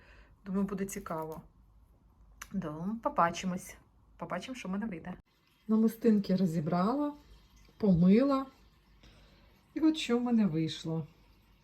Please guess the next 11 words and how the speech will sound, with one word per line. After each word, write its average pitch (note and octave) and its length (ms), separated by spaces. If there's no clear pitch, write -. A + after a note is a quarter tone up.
Не G3 160
знаю, E3 420
як E3 260
я E3 60
буду D#3 280
з - 60
цим E3 340
справлятися, F#3+ 840
але F#3+ 260
вийшло F#3 540
так, B3 540